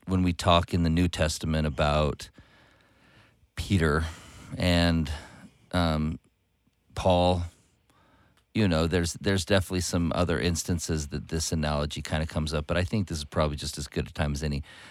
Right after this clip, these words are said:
Maybe, maybe, maybe tonight, uh, maybe I'll, I'll throw some stuff out there, Jason. Maybe we'll kind of let our listeners put it together a little bit.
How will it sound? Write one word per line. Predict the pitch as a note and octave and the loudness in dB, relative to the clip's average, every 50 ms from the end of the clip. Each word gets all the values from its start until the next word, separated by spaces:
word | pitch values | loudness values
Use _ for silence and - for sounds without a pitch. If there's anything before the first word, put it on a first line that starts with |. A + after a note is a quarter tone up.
| - - - | -12 -2 4
Maybe, | A2+ B2+ B2 B2 - | 6 6 6 6 4
maybe, | A2 A2+ B2 C3 C3 C3 C3 A#2+ - | 4 6 8 8 8 6 6 4 2
maybe | - A2 B2+ C3 C#3 C#3 B2 | 4 4 6 6 6 6 4
tonight, | - - B2 A2 G#2+ G#2+ G#2+ G2+ - - - _ - | 2 2 4 6 6 6 6 6 4 0 -4 _ -6
uh, | - E2+ F#2 C#2+ - - | -6 -4 -4 -6 -10 -12
maybe | - C2 D2+ G#2+ A2 A2 A2 G#2+ | -8 -2 0 2 4 6 6 6
I'll, | G#2 - - | 6 6 4
I'll | - G#2+ G2+ - G2+ A2+ | 4 2 2 4 2 2
throw | - - C3+ C3 C3 | 2 2 4 4 4
some | A#2+ - A#2+ G#2 | 4 4 0 0
stuff | - - A2 G2+ F#2 - | 0 2 2 2 4 4
out | G2 F#2 F2+ - | 4 4 4 4
there, | G2 F#2 | 2 0
Jason. | E2+ - G#2 F#2 F2+ F2 - - F2+ F2 E2+ D#2+ - _ _ _ _ _ _ _ _ _ _ _ _ _ _ _ _ _ _ _ _ - | 0 2 2 2 2 2 0 0 0 0 -2 -4 -6 _ _ _ _ _ _ _ _ _ _ _ _ _ _ _ _ _ _ _ _ -6
Maybe | - F#2+ G#2+ G#2+ A2 A#2 | 0 2 2 4 4 4
we'll | G#2+ G#2+ A2 G2+ | 4 4 4 4
kind | - - - G2+ G2 | 4 4 4 4 4
of | F#2+ D#2 F#2 | 4 4 4
let | G2 F#2 F2+ | 4 6 8
our | F2+ F2+ F2 | 6 6 6
listeners | E2 F2 F2 - - - E2 D#2+ - | 4 4 2 2 2 0 0 -2 -2
put | - - F2 D#2 | -2 0 0 0
it | D2+ | 0
together | - D#2 D2 - E2 D#2+ D#2 D#2 | -2 -6 -2 0 0 2 2 2
a | D#2 D2+ | 0 0
little | D2 D2+ D2 D2+ | 0 0 0 0
bit. | C#2 D#2 D2+ D2 C#2 | 0 0 0 -2 -2